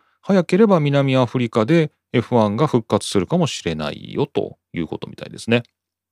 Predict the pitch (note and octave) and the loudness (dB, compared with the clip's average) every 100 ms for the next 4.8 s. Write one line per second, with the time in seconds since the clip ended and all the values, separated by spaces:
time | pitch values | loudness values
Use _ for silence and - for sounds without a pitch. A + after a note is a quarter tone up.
0 | _ - - - _ _ _ _ - - | _ -20 -20 -20 _ _ _ _ -16 -12
1 | - _ - A#3+ A3+ - - G2 - - | -12 _ -6 -6 -4 -6 -4 -4 -4 -6
2 | - D3 G#3+ A#3 A3+ G#3+ G#3 G3 F3+ E3 | -2 2 4 4 2 2 0 2 2 2
3 | D3+ D3 C3+ B2 - - - G#3+ G#3 E3 | 2 0 -2 -4 -8 -6 2 2 4 2
4 | G3 F#3+ G#2+ F2 E2 - G#1+ | 4 4 4 0 -4 -6 -10